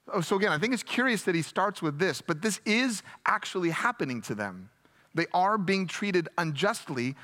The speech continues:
because they are Christians. So what do they do? Peter says in the second part of verse fourteen, Have no fear of them,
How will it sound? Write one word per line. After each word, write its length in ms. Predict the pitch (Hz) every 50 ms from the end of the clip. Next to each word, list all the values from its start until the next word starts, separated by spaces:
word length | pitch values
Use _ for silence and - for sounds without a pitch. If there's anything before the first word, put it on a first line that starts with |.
| - - _ _ _
because 480 | - 156 - - - 190 196 - - -
they 180 | 180 160 156
are 100 | 147 147
Christians. 760 | - - - 240 - - - 92 87 78 80 - - - - _ _ _ _ _ _ _ _ _ _ _ _ _ _ _ _ _ _ _ _ -
So 180 | - - -
what 120 | 139 139 143
do 80 | 151
they 180 | 151 143 160 165
do? 280 | 165 226 269 - 110 113 123 _ _ _ _ _ _ _ _ _ _ _ _ _ _ -
Peter 200 | - 139 123 123
says 260 | - - 135 123 123
in 60 | 127
the 80 | 123 110
second 320 | - - 131 - 131 - - _ -
part 160 | - 127 120
of 60 | 117
verse 160 | 120 123 113
fourteen, 420 | - - 117 110 - - 175 151 120
Have 240 | 120 143 143 135 151
no 100 | 151 147
fear 300 | - - - 190 208 190
of 100 | 135 107
them, 240 | 104 101 104 107